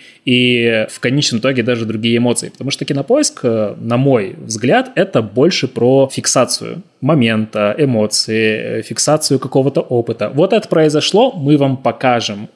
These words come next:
И довольно часто В общей зрительской перспективе этого достаточно, когда люди приходят и такие: "О, я это тоже люблю, присоединяюсь к вам". И либо: "О, я этого никогда не замечал, прикольно". То есть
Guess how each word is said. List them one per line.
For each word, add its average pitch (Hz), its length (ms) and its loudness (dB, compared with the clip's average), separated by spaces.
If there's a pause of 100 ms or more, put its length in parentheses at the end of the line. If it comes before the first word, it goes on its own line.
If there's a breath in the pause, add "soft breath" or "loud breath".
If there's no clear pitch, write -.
(140)
И 120 640 4
довольно 117 320 0
часто 156 680 0 (440 loud breath)
В 107 760 2
общей 123 280 -2
зрительской 110 500 -6
перспективе 143 540 0
этого 120 300 2
достаточно, 110 580 -2
когда 113 240 -4
люди 104 220 -4
приходят - 520 -2
и 113 80 -4
такие: 101 300 -10
"О, 123 460 2 (340)
я 131 460 2
это - 180 0
тоже 123 260 2
люблю, 123 720 2 (100)
присоединяюсь 117 760 0
к - 80 -16
вам". 110 220 -12
И 123 80 -4
либо: 113 420 2
"О, 139 200 4
я 120 180 2
этого 123 160 -2
никогда 117 440 -2
не 113 80 -2
замечал, 117 560 0 (440 loud breath)
прикольно". 113 560 -2
То 156 80 4
есть - 180 0